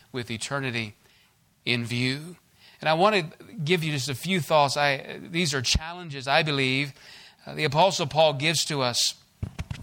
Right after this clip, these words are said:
from this chapter as he challenges these people, uh, the people of Ephesus,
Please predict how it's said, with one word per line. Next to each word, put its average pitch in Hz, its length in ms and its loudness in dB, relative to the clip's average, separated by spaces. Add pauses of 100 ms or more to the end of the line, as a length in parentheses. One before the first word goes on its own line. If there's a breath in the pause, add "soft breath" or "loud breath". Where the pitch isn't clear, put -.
(280)
from 165 440 2
this 139 260 0
chapter 135 540 0 (440 loud breath)
as 139 200 4
he 185 100 0
challenges 165 720 0
these 175 200 -2
people, - 400 -12 (460 loud breath)
uh, 127 280 -6
the 127 80 -8
people 151 260 -2
of 139 80 -2
Ephesus, 139 680 2